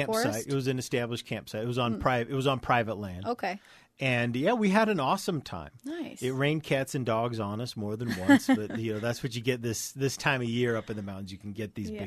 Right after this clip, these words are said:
Speaker 2: Yeah.
Speaker 1: rains.
Speaker 2: Oh, well, you said it, it was a private place and it had a big pavilion in
Speaker 1: Mm-hmm.
Speaker 2: it. So
Speaker 1: Yeah, it had a
Speaker 2: you guys
Speaker 1: pavilion, fire pit. So we get out of the rain. We had tents, too. So.
Speaker 2: Oh, good.
Speaker 1: Uh, yeah, it was a great time, but I was so impressed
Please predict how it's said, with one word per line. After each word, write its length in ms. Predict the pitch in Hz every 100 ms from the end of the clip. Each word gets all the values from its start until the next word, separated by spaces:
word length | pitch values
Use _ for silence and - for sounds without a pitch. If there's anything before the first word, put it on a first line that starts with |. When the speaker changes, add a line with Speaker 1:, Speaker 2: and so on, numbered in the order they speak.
| 87
Speaker 2:
Yeah. 60 |
Speaker 1:
rains. 360 | 90 85 82 - _ - - -
Speaker 2:
Oh, 80 |
well, 100 | 330
you 160 | 349 320
said 300 | 330 403 359
it, 340 | 262 - 254 -
it 100 | 240
was 160 | 254 226
a 80 |
private 460 | 233 - 262 269 247
place 320 | - 226 214
and 100 | 233
it 60 | 214
had 160 | 214 214
a 40 |
big 200 | 202 196
pavilion 580 | - 208 208 226 208 180
in 100 | 131
Speaker 1:
Mm-hmm. 100 | 120 143
Speaker 2:
it. 120 | 151
So 120 | -
Speaker 1:
Yeah, 80 | -
it 40 |
had 140 | 165 175
a 40 |
Speaker 2:
you 80 | 190
guys 80 | 139
Speaker 1:
pavilion, 480 | 123 127 127 127 127
fire 340 | - 113 107
pit. 300 | - 107 104
So 100 | 151
we 80 | 180
get 220 | 151 143
out 160 | 123 113
of 60 |
the 80 | 101
rain. 220 | 101 110
We 80 | 123
had 140 | 117
tents, 380 | - 110 90 -
too. 220 | - - -
So. 100 | 269
Speaker 2:
Oh, 80 | 269
good. 340 | 254 240 - - - - _ -
Speaker 1:
Uh, 200 | 92 95
yeah, 200 | 139 156
it 80 | 214
was 120 | 277
a 80 | 262
great 240 | 180 170
time, 200 | 185 170
but 120 | 147 -
I 220 | 165 240
was 260 | 233 226 -
so 380 | - 180 180
impressed 720 | 185 156 - 123 90 76 -